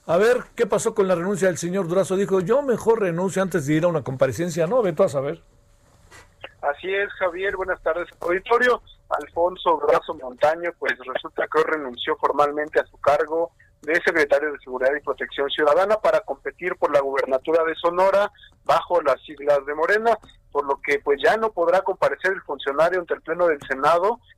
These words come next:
Speaker 2: Esta comparecencia se tenía pactada para, para el día de mañana y, bueno, a través de un oficio de la Junta de Coordinación Política dirigido a la mesa directiva del Senado,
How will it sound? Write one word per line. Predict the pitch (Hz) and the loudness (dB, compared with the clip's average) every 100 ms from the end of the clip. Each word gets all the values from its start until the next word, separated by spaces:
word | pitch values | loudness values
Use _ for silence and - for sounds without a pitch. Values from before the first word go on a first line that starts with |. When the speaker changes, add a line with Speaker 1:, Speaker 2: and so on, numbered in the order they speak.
| _ | _
Speaker 2:
Esta | - 160 | -4 -2
comparecencia | 151 139 127 127 151 156 165 | 0 2 0 0 -6 -4 -2
se | 143 | -2
tenía | 139 123 143 151 | -4 -4 2 0
pactada | - 127 - 151 160 156 | 2 -2 0 2 2 2
para, | 123 123 127 _ | -2 -6 -8 _
para | 143 127 | -4 -2
el | |
día | 143 | -2
de | 156 | -2
mañana | 147 139 160 190 277 - - - _ | -2 0 0 0 -2 -6 -20 -20 _
y, | 139 | 0
bueno, | 147 151 | 2 2
a | 147 | 2
través | 143 156 | 2 0
de | 180 | -2
un | 175 | -2
oficio | 160 196 214 - 185 | -2 -4 -10 -2 2
de | 160 | 2
la | 139 | 2
Junta | - 180 185 | 0 -2 0
de | 170 | 0
Coordinación | 147 139 135 - 170 | -2 -4 -4 -4 -2
Política | 156 165 185 180 196 196 - - - - | -2 -2 -8 -4 0 0 -2 -14 -20 -14
dirigido | 143 143 240 254 | -12 -10 -8 0
a | 202 | 0
la | 139 | 0
mesa | 151 160 165 | -4 -2 0
directiva | 139 127 147 151 | 0 -4 -2 0
del | 147 - | 0 -2
Senado, | 175 190 190 214 | 0 2 2 2